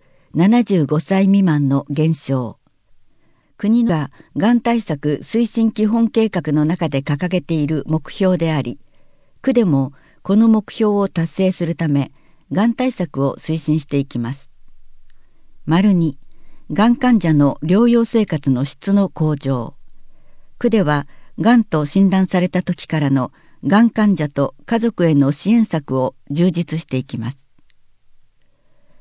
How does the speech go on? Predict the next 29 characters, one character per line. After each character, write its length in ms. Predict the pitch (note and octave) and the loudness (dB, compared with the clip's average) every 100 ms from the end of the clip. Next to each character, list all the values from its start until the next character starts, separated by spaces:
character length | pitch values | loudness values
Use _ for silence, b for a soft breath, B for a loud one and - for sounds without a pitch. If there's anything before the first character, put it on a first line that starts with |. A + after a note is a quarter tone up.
| - - | -20 -4
取 200 | - A3 | 2 4
り 40 | A#3+ | 6
組 220 | A3+ A3 | 6 6
む 80 | G#3 | 6
べ 120 | G#3 | 2
き 260 | - D3 | 2 -2
課 180 | - D#3 | 0 0
題 240 | E3 G3+ F#3+ | 2 4 4
の 180 | F3+ | 2
概 340 | A2 D3 D3 C3 | 0 0 0 0
要。 320 | C3+ A#2 - - - - - - - - - - - - - - - | -2 -4 -12 -20 -20 -20 -20 -20 -20 -20 -20 -20 -20 -20 -20 -20 -8
目 280 | - F3 B3+ | -2 0 2
標 240 | A3+ A#3 A3 | 4 4 6
を 140 | A3 | 2
達 240 | - F#3 | 0 -2
成 200 | - F#3+ | 0 0
す 160 | G3+ G3+ | 0 0
る 80 | F#3+ | 0
た 160 | F#3+ | 0
め 120 | F#3 D#3+ | 2 2
に、 240 | C3 C3 b b b | 0 -2 b b b
基 160 | F#3 | 0
本 240 | G#3 B3 B3+ | 4 6 6
方 160 | B3+ | 2
針 180 | A#3+ D3+ | 2 2
に 120 | C#3 | 4
沿 200 | C#3+ D3+ | 2 -2
っ 20 | C#3+ | -8
て 340 | - B2+ - | -6 -8 -8